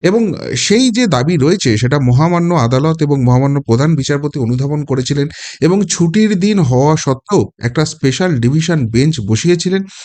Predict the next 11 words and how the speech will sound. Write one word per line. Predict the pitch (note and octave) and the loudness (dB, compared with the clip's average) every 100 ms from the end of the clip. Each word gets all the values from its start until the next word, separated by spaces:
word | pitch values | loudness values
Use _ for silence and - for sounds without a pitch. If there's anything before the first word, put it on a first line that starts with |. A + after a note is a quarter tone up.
| - - - | -20 -20 -2
এবং | D#3+ E3 D#3+ | 2 2 2
সেখানে | F3 E3 A3 D#3+ - | 0 0 0 0 -2
সিদ্ধান্ত | - D3 D3 F#3 F#3+ | -2 0 0 0 0
নেওয়া | E3+ D#3+ D3+ | 0 2 2
হয়েছিল | C3+ D#3+ F#3 B2+ D3+ - - - | 0 0 0 0 0 -4 -14 -4
যে | C#3+ E3+ | 0 0
সতেরোই | - F3 F3 C#4+ C4+ D3+ | 0 -2 0 0 4 2
এপ্রিল, | B2 B2 G2 | 2 0 0
অর্থাৎ | A2+ A#2+ C#3+ | -2 -2 -2
গতকাল | A#2 B2+ E3+ E3 F#3+ E3 | 0 0 0 0 -2 0
পর্যন্ত | C#3+ C3 C#3 C#3+ | -2 0 0 0